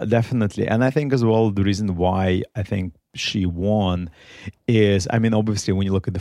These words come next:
final, we have Niamh, who was so brilliant as well every single week. I think what, what Caitlin's journey was is that struggle week six, seven, and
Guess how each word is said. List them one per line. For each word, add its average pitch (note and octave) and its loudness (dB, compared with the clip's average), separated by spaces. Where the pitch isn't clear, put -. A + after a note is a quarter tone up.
final, F2+ -2
we F#2 -2
have F2 -6
Niamh, F2+ -4
who - -6
was F2+ -2
so F2+ -4
brilliant E2 -8
as F2+ -4
well E2+ 0
every E2+ -6
single F2 -4
week. E2+ -2
I G#2+ 0
think D3+ 2
what, C3+ 2
what G#2+ 0
Caitlin's A2 0
journey G2 0
was F2+ -2
is F#2+ -4
that F#2 -2
struggle G2 0
week F#2 -4
six, - -4
seven, F#2+ 0
and F2+ -4